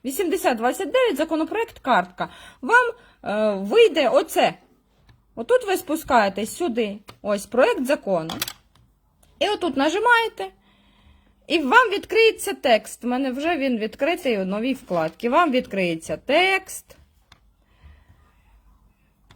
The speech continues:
Ось він, цей текст. Цей текст може мінятися, змінюватися, і він буде змінюватися,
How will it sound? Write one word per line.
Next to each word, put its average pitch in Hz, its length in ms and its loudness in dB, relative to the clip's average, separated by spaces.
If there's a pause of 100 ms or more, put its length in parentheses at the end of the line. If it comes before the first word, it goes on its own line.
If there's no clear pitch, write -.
(1300)
Ось 220 320 0
він, 165 180 -4
цей 165 200 -2
текст. 349 500 0 (1800)
Цей 359 220 4
текст 269 460 2
може 302 480 0
мінятися, 277 880 0
змінюватися, 294 840 -2
і 202 100 -2
він 190 240 -4
буде 165 280 -4
змінюватися, 269 920 -2